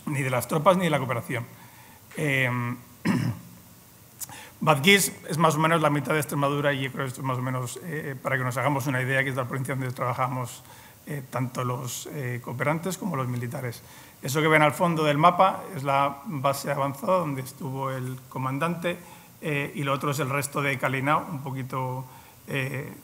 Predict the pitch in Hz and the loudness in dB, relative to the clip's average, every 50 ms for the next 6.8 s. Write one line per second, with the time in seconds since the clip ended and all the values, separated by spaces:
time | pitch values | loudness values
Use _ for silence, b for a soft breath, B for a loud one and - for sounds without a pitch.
0 | - - 143 131 135 127 - - 139 135 131 127 127 131 139 151 - - - - | -10 -6 -4 -4 -4 -4 -6 -4 -2 0 0 0 0 -2 -4 -8 -12 -16 -16 -8
1 | - - 151 151 139 123 135 120 - 160 - - 165 147 165 170 160 151 135 139 | -4 -2 0 0 0 0 2 4 6 6 6 6 4 2 2 0 -2 -4 -8 -8
2 | 120 - - - 147 131 135 139 131 123 160 - - - 165 147 180 175 B B | -10 -12 -10 -10 -8 -6 -6 -6 -4 -4 -4 -4 -6 -6 -6 -6 -6 -6 B B
3 | B B B B B B B B B B - - - - 147 139 139 143 139 135 | B B B B B B B B B B -20 -10 -6 -2 0 2 4 4 4 4
4 | 135 131 - - 233 220 151 135 113 - - 143 135 127 131 131 127 123 123 120 | 2 0 -2 -6 -4 -4 -4 -4 -4 -4 -4 -2 -2 0 0 0 0 -2 -2 -4
5 | 139 123 139 143 139 131 - 139 123 139 139 135 143 143 143 - - 139 147 143 | -4 -4 -4 -4 -4 -4 -4 -6 -4 -2 -2 0 -2 -2 -4 -4 -6 -6 -6 -6
6 | - - - - - 147 143 139 135 131 131 127 127 123 120 117 | -10 -12 -8 -4 -2 0 0 0 0 0 0 -2 -2 -4 -4 -6